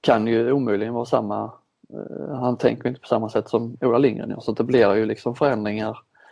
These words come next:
i både spel och sättet man, eh, tar sig an, eh, nya situationer eller problem under matcherna.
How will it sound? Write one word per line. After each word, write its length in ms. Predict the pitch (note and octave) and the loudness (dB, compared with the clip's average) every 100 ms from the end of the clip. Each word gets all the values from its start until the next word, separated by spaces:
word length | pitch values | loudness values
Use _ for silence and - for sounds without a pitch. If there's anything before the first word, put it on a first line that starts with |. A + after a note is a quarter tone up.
| _ _ _ | _ _ _
i 380 | - A#2+ A#2 A#2 | -2 2 2 2
både 520 | A#2 - - D3 A#2+ | 0 -6 -2 4 4
spel 520 | A2+ - A#2+ G2+ G#2 - - _ _ _ _ _ _ _ _ _ | 4 4 6 4 2 -6 -16 _ _ _ _ _ _ _ _ _
och 220 | - A2+ - - - | -6 -6 -8 -20 -8
sättet 340 | - A2+ G#2+ | 0 2 2
man, 320 | A#2+ A2+ A2 A2 | 0 0 0 -2
eh, 240 | G#2 G#2+ | -4 -4
tar 240 | - A#2+ | 0 0
sig 200 | A2+ A2+ | 2 2
an, 300 | A2 G#2 G#2 | 2 -2 -4
eh, 1300 | G2+ A2 A#2 G1+ - - A#2+ A#2 - A#2+ - G2 - A#2 | -6 -4 -4 -6 -8 -8 -6 -6 -6 -6 -6 -8 -8 -8
nya 400 | G2+ B2+ A#2+ A2 | -2 4 6 6
situationer 600 | - A2+ - G#2+ G2+ G#2 | 2 -2 2 2 0 0
eller 200 | G#2 G2+ | 2 2
problem 500 | G#2 A#2+ A#2 A2 A2 | 0 0 2 0 0
under 240 | A#2 A2 | 0 0
matcherna. 460 | A2 A#2+ - - - | 2 0 -2 -8 -10